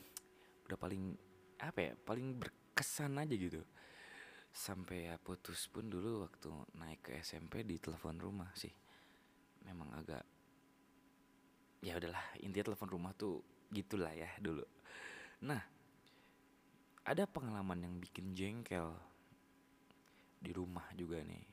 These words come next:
terutama mama saya yang sering bayar bulanan. Waktu zaman S M P, karena S M P kan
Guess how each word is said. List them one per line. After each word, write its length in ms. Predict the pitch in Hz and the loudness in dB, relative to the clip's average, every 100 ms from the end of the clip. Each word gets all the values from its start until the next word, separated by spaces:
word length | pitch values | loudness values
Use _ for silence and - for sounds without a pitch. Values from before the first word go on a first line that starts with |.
| - - - - | -18 -20 -20 -14
terutama 400 | 87 - 95 95 | -8 -2 2 2
mama 240 | 80 80 | 2 0
saya 240 | 92 85 | 2 2
yang 160 | 80 82 | 2 -2
sering 240 | - 87 | -4 -2
bayar 400 | 85 82 82 78 | 0 2 2 2
bulanan. 720 | 85 87 90 85 92 87 82 87 - - - - - - - - - - | 0 2 4 4 4 2 0 -4 -12 -20 -20 -20 -20 -20 -20 -20 -20 -8
Waktu 240 | 87 101 | -6 0
zaman 240 | 98 90 87 | 4 4 4
S 160 | - | 2
M 160 | 90 92 | 0 -2
P, 320 | - 71 - | -4 -6 -10
karena 320 | - 92 92 | -6 0 2
S 80 | 95 98 | 4 2
M 80 | 92 | 2
P 80 | 104 | 2
kan 320 | 120 110 | 2 0